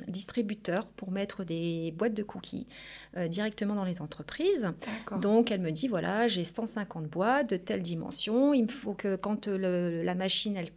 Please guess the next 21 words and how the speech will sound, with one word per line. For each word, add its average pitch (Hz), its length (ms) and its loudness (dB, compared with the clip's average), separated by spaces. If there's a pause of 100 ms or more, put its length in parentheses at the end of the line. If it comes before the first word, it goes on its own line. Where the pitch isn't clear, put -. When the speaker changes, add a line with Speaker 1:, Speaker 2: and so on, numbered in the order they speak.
(100)
Speaker 1:
enfin, 160 280 -10
elle 165 80 -4
prend 196 280 -4
le 180 160 -2
produit, 180 280 -2
il 247 40 4
faut, 214 180 -4 (140)
quand 180 180 -4
ça 185 140 0
tombe, 196 280 -2
ça - 120 -4
casse 156 220 -6
pas - 100 -8
les 160 80 -6
cookies, 254 640 2
euh, 214 100 4
comment 196 260 -2
ça - 140 -6
fonctionne, 247 500 2 (220)
trouve-moi 208 400 0
quelqu'un. » 208 400 -2